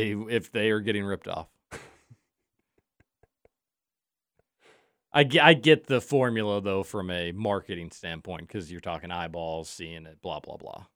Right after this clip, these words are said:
Huh. That's interesting. No, I, it, it, I think a lot of people have brought that up, that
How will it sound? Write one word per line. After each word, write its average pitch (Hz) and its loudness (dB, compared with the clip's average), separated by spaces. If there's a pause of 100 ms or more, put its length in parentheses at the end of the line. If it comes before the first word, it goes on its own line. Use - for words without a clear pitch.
(2500)
Huh. 170 6 (280)
That's 143 2
interesting. 104 -4
No, 175 12
I, 180 12
it, 185 4
it, 185 0
I 175 6
think 175 2
a 143 2
lot 139 6
of 123 0
people 127 -2
have 104 -8
brought 127 4
that 120 2
up, 117 2
that 107 0